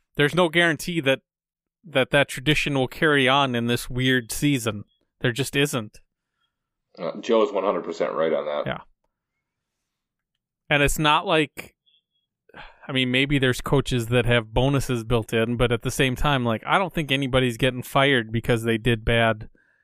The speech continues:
Speaker 1: this year to the point of, like, not making it in this weird situation where pairwise isn't going to play a role. Um, I don't know.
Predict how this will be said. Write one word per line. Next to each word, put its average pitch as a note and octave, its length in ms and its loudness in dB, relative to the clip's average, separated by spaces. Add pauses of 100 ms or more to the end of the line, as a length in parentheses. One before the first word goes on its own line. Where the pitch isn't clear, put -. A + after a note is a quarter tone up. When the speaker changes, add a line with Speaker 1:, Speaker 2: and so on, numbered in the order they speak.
(180)
Speaker 1:
this B2+ 380 0
year A#2+ 420 2 (960)
to C#3+ 140 2
the C3 80 0
point C3 320 2
of, A#2 120 -6
like, A#2+ 280 0
not C3+ 340 0
making C3+ 400 0
it B2 240 2
in C3 160 -2
this B2 220 0
weird B2 640 2
situation B2 760 0
where A2 140 2
pairwise A#2+ 680 0
isn't C3+ 300 -2
going A#2 320 -2
to A2+ 160 -2
play A#2+ 300 0
a A2 80 0
role. G#2+ 420 -2 (1120)
Um, - 540 -8 (1040)
I C#3+ 80 0
don't C#3 100 -2
know. B2+ 160 -4